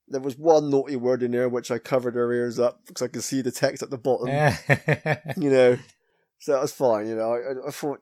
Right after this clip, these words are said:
Speaker 1: "You know what, go on, this game, you know, you, you'll be, you'll have fun with this." I'm only letting her play a couple of levels anyway. Um,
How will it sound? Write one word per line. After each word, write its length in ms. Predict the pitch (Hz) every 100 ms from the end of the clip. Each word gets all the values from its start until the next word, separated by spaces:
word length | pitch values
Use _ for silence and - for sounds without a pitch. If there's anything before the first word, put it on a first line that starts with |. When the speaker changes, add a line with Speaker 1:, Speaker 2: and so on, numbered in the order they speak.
| 147
Speaker 1:
"You 80 |
know 120 | 123 104
what, 300 | 107 76 -
go 220 | 107 92
on, 240 | 85 90
this 160 | 123 -
game, 280 | 104 95 98
you 120 | 90
know, 80 | 107 _ _
you, 140 | 143 127
you'll 160 | 156 139
be, 60 |
you'll 120 | 135 123
have 100 | -
fun 200 | 101 95
with 100 | 90
this." 280 | 104 - - _ _ _ _ _ _ _
I'm 140 | 120
only 200 | 127 123
letting 200 | 123 107
her 80 | 113
play 160 | 110 110
a 60 | 101
couple 320 | - 101 104
of 60 |
levels 300 | 101 98 101
anyway. 420 | 107 104 104 104 107
Um, 420 | 131 131 131 120